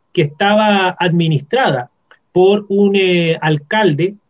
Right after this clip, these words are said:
que pertenecía al partido oficialista, del cual el expresidente fue militante hasta hace un par de años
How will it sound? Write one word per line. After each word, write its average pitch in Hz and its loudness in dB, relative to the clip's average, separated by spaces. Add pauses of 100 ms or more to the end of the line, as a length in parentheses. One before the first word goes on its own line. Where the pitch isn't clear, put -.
(140)
que 180 0
pertenecía 175 -2
al 143 -2
partido 196 2 (260)
oficialista, 160 -4 (260)
del 147 -2
cual 196 0 (140)
el 160 2
expresidente 180 -2 (220)
fue 196 0
militante 196 2
hasta 165 -4
hace 156 -4
un 156 -2
par 180 -2
de 170 -2
años 160 -2